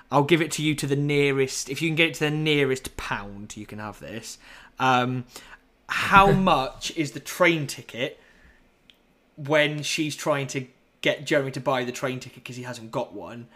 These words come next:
Speaker 1: How much does she say it is? I'll give it to you to the next
Speaker 2: Oh, it's thirty something. I know that much. So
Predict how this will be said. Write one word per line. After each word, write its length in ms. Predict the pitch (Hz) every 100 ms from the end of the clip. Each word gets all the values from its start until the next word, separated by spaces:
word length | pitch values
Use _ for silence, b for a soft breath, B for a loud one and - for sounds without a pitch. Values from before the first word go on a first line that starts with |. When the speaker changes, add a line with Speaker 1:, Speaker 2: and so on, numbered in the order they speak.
| b
Speaker 1:
How 200 | - 139
much 240 | 131 120
does 140 | - 117
she 440 | - 123 113 110
say 260 | 110 - 110
it 100 | 104
is? 300 | 101 92 -
I'll 100 | 120
give 120 | 131 135
it 80 | 127
to 60 |
you 40 | 117
to 60 | -
the 40 |
next 120 | 104
Speaker 2:
Oh, 760 | 104 101 98 95 95 95 95 - - _ _ _ _ _ _ _ -
it's 380 | 113 - - -
thirty 720 | - 147 151 143 139 - 98
something. 840 | - 98 95 85 - 90 98 113 120 - B B B B
I 120 | - 110
know 240 | 127 123
that 300 | 120 117 -
much. 840 | 92 101 117 - _ - - - - - -
So 1500 | 147 - 120 110 107 107 107 107 104 104 104 104 104 101 104